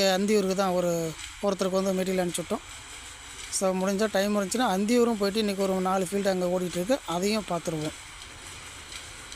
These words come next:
நைட்டு வரும்போது அந்தியூர் வழி தான் வந்தேன், பார்ப்போம். போகும்போது டைம் இருந்துச்சுன்னா அந்தியூர் போயிட்டு அங்கே இருக்கிற ஒரு நாலு ஃபீல்டையும் பார்த்துட்டு அப்படியே கிளம்பலாம்.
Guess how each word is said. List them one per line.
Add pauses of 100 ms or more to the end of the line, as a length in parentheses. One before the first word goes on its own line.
(800)
நைட்டு
வரும்போது
அந்தியூர்
வழி
தான்
வந்தேன், (1900)
பார்ப்போம்.
போகும்போது (220)
டைம்
இருந்துச்சுன்னா
அந்தியூர்
போயிட்டு (580)
அங்கே
இருக்கிற (120)
ஒரு
நாலு
ஃபீல்டையும்
பார்த்துட்டு (1120)
அப்படியே (100)
கிளம்பலாம்.